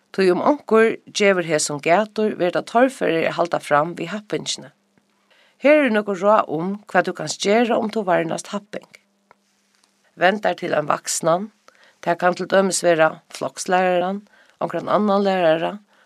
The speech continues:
heilsufrøðingin ella foreldrini. Anse væl eftir hvør øðrum her tit eru saman, og í skúlanum, og í fótbóltsfelagnum, fimleikafelagnum, ella í vinabólkinum.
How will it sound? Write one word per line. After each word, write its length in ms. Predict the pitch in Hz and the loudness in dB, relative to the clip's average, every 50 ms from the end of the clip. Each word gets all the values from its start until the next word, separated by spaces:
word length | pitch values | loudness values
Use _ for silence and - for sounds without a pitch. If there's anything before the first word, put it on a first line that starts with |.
| _ - | _ -6
heilsufrøðingin 1000 | 208 226 240 226 - 190 175 - 180 175 175 170 160 165 - 170 170 170 - - - | -6 -6 -4 -6 -6 -8 -8 -6 -2 0 0 0 -2 -4 -6 -8 -8 -10 -12 -12 -12
ella 240 | 185 196 - 175 170 | -12 -8 -6 -6 -6
foreldrini. 640 | - 190 - - 208 208 - - - - - - - _ _ _ _ _ _ _ _ _ _ _ _ _ _ _ _ _ _ _ _ _ _ _ _ _ _ _ _ _ _ _ _ - | -6 -4 -4 -4 -4 -4 -6 -10 -12 -12 -14 -16 -18 _ _ _ _ _ _ _ _ _ _ _ _ _ _ _ _ _ _ _ _ _ _ _ _ _ _ _ _ _ _ _ _ -4
Anse 300 | 180 190 190 - 180 170 | -4 -4 -2 -4 -2 0
væl 300 | 175 175 180 202 226 - - | 2 4 4 4 2 0 -2
eftir 240 | 202 - - 220 208 - | -6 -4 -6 -6 -6 -4
hvør 180 | - 196 180 - 190 202 | -4 -4 0 2 4 4
øðrum 400 | 202 202 190 196 196 214 220 214 - | 4 2 2 0 0 -2 -4 -4 -2
her 120 | 180 175 165 | -2 0 0
tit 200 | 196 185 175 180 | 0 -4 -4 -4
eru 180 | - 170 175 170 | -4 -4 -4 -4
saman, 640 | - - - 180 180 180 160 151 151 151 147 156 _ _ _ _ _ _ _ _ _ - | -4 -2 0 0 0 0 0 -4 -8 -10 -12 -16 _ _ _ _ _ _ _ _ _ -12
og 80 | - 156 | -6 -6
í 60 | 151 | -4
skúlanum, 680 | - - 214 220 226 220 208 190 190 185 185 196 185 - | -2 0 0 2 4 4 4 2 2 0 -2 -4 -4 -6
og 80 | - 160 | -8 -10
í 60 | 160 | -6
fótbóltsfelagnum, 1040 | - - 196 208 202 - 180 180 - - 202 190 185 180 170 170 180 180 175 190 196 - _ _ _ _ _ _ _ _ _ | -2 0 0 0 2 0 0 -2 0 0 0 2 2 4 2 2 0 -2 -4 -6 -10 -16 _ _ _ _ _ _ _ _ _
fimleikafelagnum, 1120 | - - 196 196 202 202 196 185 190 185 - 190 180 175 170 165 165 175 170 175 175 190 - _ _ _ - | -6 -2 0 2 4 4 4 4 2 0 -2 -2 0 2 2 2 2 0 -2 -4 -4 -8 -12 _ _ _ -6
ella 280 | 190 202 - 208 - - 202 | -6 -4 -2 -2 -2 -2 -2
í 80 | 196 208 | -2 0
vinabólkinum. 800 | 220 208 190 165 151 - - - - - - - 120 107 - | 0 0 0 0 -2 -2 -4 -8 -6 -8 -10 -10 -10 -14 -18